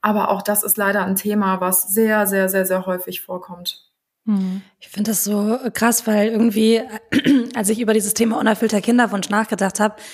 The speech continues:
Speaker 3: habe ich tatsächlich ganz spät erst den Connect gemacht, dass es, wenn man schwanger ist, ja auch noch die Chance gibt, dass es nicht, nicht
Speaker 1: Ja.
Speaker 3: klappt.
Speaker 1: Mhm.
Speaker 3: Ähm, also dass es ja diese zwei großen Hürden gibt, ne? Erstmal schwanger zu werden und dann dieses Kind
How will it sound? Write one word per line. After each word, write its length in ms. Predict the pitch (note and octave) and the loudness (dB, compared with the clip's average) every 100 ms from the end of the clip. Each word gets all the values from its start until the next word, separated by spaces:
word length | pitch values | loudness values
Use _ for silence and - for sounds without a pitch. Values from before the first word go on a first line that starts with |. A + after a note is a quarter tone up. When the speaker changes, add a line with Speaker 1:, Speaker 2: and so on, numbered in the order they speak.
| - - - _ _ - | -20 -20 -20 _ _ -2
Speaker 3:
habe 160 | A3+ | 0
ich 80 | A#3 | 0
tatsächlich 640 | - G3 A3+ A3 G#3+ - - _ _ - G#3+ - - | 0 0 0 -2 -4 -8 -20 _ _ -16 -16 -16 -4
ganz 400 | A3 B3+ - - | 0 0 0 -2
spät 260 | - A#3+ | 0 0
erst 220 | A#3+ A3+ A3 | 2 0 0
den 120 | G#3 | -2
Connect 360 | G#3 G#3 A3 | -2 -2 -2
gemacht, 340 | - G3 G3 - | -4 -2 -4 -2
dass 160 | G3+ G3 | -2 -2
es, 140 | F#3 | 0
wenn 140 | F#3+ A3+ | 0 2
man 140 | A3 | 0
schwanger 340 | - G#3+ G#3 | 0 0 0
ist, 160 | G3 G3+ | 0 -2
ja 120 | G#3 | -2
auch 40 | G3 | -2
noch 120 | G3 | -4
die 100 | - | -2
Chance 360 | - G3 G3 F#3+ | -2 -2 -2 -4
gibt, 200 | G3 - | -4 -4
dass 140 | F3+ | -6
es 100 | F#3 | -6
nicht, 260 | F#3+ - - _ _ - | -8 -8 -16 _ _ -4
nicht 160 | G#3 | 0
Speaker 1:
Ja. 60 | G#3+ | 2
Speaker 3:
klappt. 320 | G3+ F#3+ - _ - - - - | 2 -2 -10 _ -20 -20 -20 -2
Speaker 1:
Mhm. 160 | G#3+ | 2
Speaker 3:
Ähm, 480 | G3+ G3+ F#3 F#3 F3+ - | 4 4 4 2 -2 -4
also 160 | - G3 | 0 2
dass 220 | G3+ G3 | 2 0
es 80 | - | -4
ja 80 | E3+ | -2
diese 180 | F#3+ | -2
zwei 380 | F#3+ - G#3+ A#3 | 0 0 4 4
großen 360 | B3 F#3+ F#3 F3+ | 2 -2 -2 -2
Hürden 260 | F#3 F3+ F3 | 0 0 -2
gibt, 220 | F3 - | -6 -6
ne? 180 | F#3 G3 | -4 -2
Erstmal 260 | F#3 F#3 | -4 -2
schwanger 300 | F3+ G3 G3 | -2 -2 -2
zu 180 | F#3+ F#3 | -2 -2
werden 320 | F3+ F#3 G3 | 0 0 0
und 320 | F#3 A3 B3 B3+ | 0 2 2 2
dann 200 | F#3 G3 | 0 0
dieses 280 | F#3 F3+ - | -2 -4 -2
Kind 340 | G#3 G#3 - | 0 0 -2